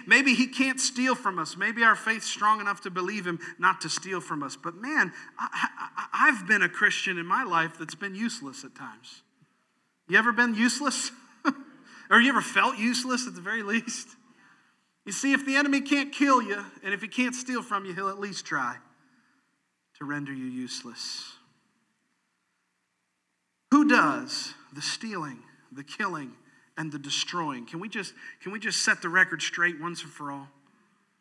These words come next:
That it's not God who's stealing, killing, and destroying in this verse. Is it the good shepherd or the thief in this verse that does the stealing, the killing, and the destroying?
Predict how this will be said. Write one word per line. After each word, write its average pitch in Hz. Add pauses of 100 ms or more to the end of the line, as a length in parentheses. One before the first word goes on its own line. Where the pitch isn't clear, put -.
(460)
That 160
it's 156
not 170
God 156 (840)
who's 151
stealing, 175 (340)
killing, 170
and 151
destroying 165
in 151
this 156
verse. 160 (280)
Is 208
it 240
the 190
good 254
shepherd 269 (320)
or 202
the 165
thief 160 (680)
in 185
this 175
verse 160
that 160
does 160
the 147
stealing, 170
the 151
killing, 151
and 135
the 131
destroying? 120